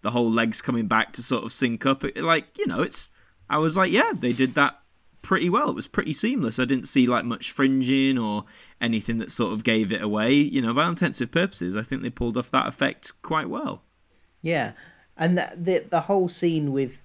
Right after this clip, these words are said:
Speaker 2: with the various errors that are going on with the holographic stuff, it doesn't last massively long,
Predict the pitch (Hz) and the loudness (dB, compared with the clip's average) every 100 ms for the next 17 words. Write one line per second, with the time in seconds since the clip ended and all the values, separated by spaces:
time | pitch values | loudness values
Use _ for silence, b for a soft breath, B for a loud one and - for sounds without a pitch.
0 | - 131 123 110 139 120 139 135 127 117 | -16 -4 -2 -2 -6 0 2 2 2 -2
1 | - 127 127 117 110 101 - - - 110 | -8 -2 0 2 0 -4 -10 -14 -8 -8
2 | 110 127 117 110 107 107 104 107 98 - | -6 -4 -4 -4 -6 -8 -6 -6 -8 -8
3 | 123 110 113 110 - - 90 - - 220 | -6 -4 -4 -4 -6 -12 -12 -8 -2 0
4 | 208 175 165 147 151 139 139 120 113 123 | 2 2 2 2 -2 -4 -4 -4 -2 0
5 | 110 101 | -2 -4